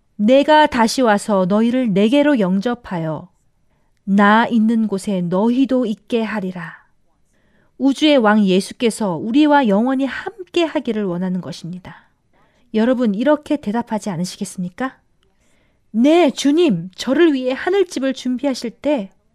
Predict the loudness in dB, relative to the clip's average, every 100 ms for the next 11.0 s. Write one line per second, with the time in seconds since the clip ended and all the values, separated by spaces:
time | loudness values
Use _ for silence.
0 | _ _ _ -4 2 4 2 2 0 -2
1 | -2 -2 -4 -4 -6 -4 -4 -4 -6 -10
2 | -8 -10 -10 -10 -12 -16 _ _ _ _
3 | _ _ _ _ -6 0 0 0 0 0
4 | -2 -4 -6 -8 -8 -8 -6 -4 -6 -8
5 | _ _ _ _ _ _ _ -10 -4 -4
6 | 0 -2 -2 -6 -8 -8 -8 -8 -10 -12
7 | -12 -12 -14 -14 -10 -8 -6 -6 -6 -6
8 | -6 -8 -4 -2 -2 -4 -8 -14 -12 -12
9 | -10 -12 -16 -20 _ _ _ _ _ _
10 | -12 -6 -4 -6 -8 -10 -6 -8 -6 -10